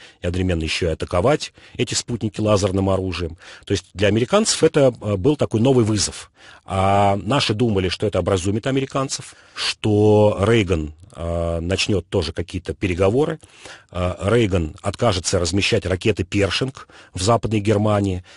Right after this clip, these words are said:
Э, щас уже, ну, молодые люди-то не помнят, и вообще многие забыли о том, что,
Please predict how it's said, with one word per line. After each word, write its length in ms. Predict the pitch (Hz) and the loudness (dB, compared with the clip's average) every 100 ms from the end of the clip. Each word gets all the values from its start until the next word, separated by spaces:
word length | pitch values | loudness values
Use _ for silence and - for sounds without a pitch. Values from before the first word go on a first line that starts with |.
| _ - | _ -10
Э, 420 | 85 90 92 90 | -4 -2 -2 -2
щас 280 | - 98 - | -2 -2 -2
уже, 220 | 90 90 | -2 -2
ну, 200 | 101 107 | -2 -4
молодые 500 | 82 82 85 90 90 | -6 -6 -2 -2 -2
люди-то 260 | 87 85 85 | -4 -6 -6
не 100 | 90 | -4
помнят, 420 | 92 180 156 - | -2 -2 -2 -4
и 40 | |
вообще 240 | 87 92 - | -6 -2 0
многие 300 | 92 87 78 | 0 -2 -2
забыли 380 | 80 90 160 110 | -2 -2 -2 -4
о 80 | |
том, 180 | 82 139 | -2 -4
что, 260 | - - | -4 -6